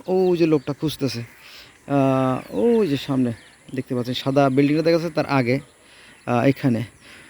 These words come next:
তো অত্যন্ত পরিতাপের বিষয় হলো যে, আহ, আহ, সেই, আহ, অনেকগুলো বাঁশ, আহ,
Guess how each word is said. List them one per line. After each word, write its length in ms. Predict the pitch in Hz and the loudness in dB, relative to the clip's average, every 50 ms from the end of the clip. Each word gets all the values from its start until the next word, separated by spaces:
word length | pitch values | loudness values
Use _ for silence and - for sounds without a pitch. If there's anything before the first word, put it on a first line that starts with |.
| - - - | -20 -4 2
তো 160 | - 190 190 | 4 4 4
অত্যন্ত 260 | 196 190 220 214 190 | 4 4 2 2 2
পরিতাপের 380 | 202 165 214 214 202 233 226 226 | 2 2 2 4 4 4 4 4
বিষয় 320 | 214 233 - - 240 240 | 4 2 4 4 4 4
হলো 340 | 220 214 226 220 190 208 240 220 - - - - | 4 4 4 4 4 4 4 0 -2 -6 -6 -6
যে, 300 | 185 165 185 185 185 180 147 - _ _ _ _ - - _ - - - - - | -2 0 2 2 2 0 -4 -8 _ _ _ _ -20 -20 _ -20 -20 -16 -6 0
আহ, 320 | 175 180 180 180 180 175 151 - - - - _ _ _ _ _ _ _ _ _ _ - - - - _ _ _ _ _ _ _ _ _ _ _ _ _ _ - - - 165 | 2 4 6 6 6 4 2 -2 -8 -20 -20 _ _ _ _ _ _ _ _ _ _ -20 -20 -20 -20 _ _ _ _ _ _ _ _ _ _ _ _ _ _ -20 -14 -4 0
আহ, 720 | 165 165 156 160 156 156 156 151 151 151 147 147 139 - | 2 4 4 4 4 4 4 4 4 2 2 0 0 -2
সেই, 760 | 160 - - - - - - 185 196 208 208 208 208 202 196 | -4 -6 -8 -10 -10 -6 0 2 4 4 6 6 4 4 6
আহ, 320 | 196 196 185 185 190 175 175 | 6 6 6 4 4 2 2
অনেকগুলো 360 | 190 202 202 180 180 202 202 | 0 0 0 0 0 0 -2
বাঁশ, 460 | 156 135 170 156 151 143 160 196 - | 0 0 0 2 2 2 2 2 0
আহ, 1160 | - - - - - - - - - - - - - - - - - - - 170 165 165 170 | -2 -4 -4 -6 -8 -10 -12 -18 -20 -20 -20 -20 -20 -20 -20 -18 -8 -2 0 2 2 4 2